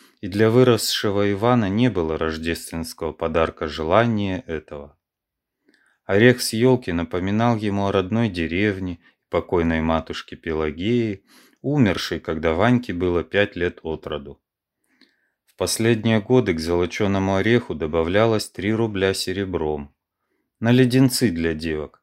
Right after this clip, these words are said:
как говаривала шутливо барыня. Иван вспомнил племянницу Скорняка Шамина, соседа Аляхина.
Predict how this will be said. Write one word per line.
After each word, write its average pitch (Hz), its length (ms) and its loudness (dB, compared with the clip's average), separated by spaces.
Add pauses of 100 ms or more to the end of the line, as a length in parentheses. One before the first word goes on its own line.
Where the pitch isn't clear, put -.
как 78 200 -6
говаривала 82 680 4
шутливо 85 560 -6
барыня. 73 560 -8 (1120)
Иван 135 380 2
вспомнил 123 600 2
племянницу 104 760 -2
Скорняка 92 680 -4
Шамина, 73 640 -4 (540)
соседа 95 640 2
Аляхина. 78 640 -4